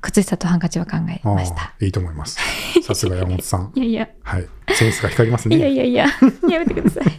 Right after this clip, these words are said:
Speaker 2: <laughs> まあ、いいんじゃないですか。
Speaker 1: うん。
Speaker 2: いいけど、あれですね。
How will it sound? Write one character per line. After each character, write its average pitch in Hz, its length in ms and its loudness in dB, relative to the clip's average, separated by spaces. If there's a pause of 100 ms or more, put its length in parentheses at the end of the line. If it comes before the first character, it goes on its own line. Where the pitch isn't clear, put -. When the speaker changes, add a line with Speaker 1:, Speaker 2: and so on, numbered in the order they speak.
(440)
Speaker 2:
<laughs> - 960 -6
ま 277 60 6
あ、 170 40 6
い 190 40 6
い - 20 6
ん 247 40 4
じ 220 60 4
ゃ 127 40 2
な 107 80 0
い - 20 -4
で 82 60 -6
す - 80 -10
か。 - 220 -6 (140)
Speaker 1:
う 247 60 2
ん。 202 300 4
Speaker 2:
い 175 80 4
い 175 80 0
け 180 100 6
ど、 117 200 2
あ 135 60 4
れ 143 60 2
で 135 60 -4
す - 100 -6
ね。 151 220 -2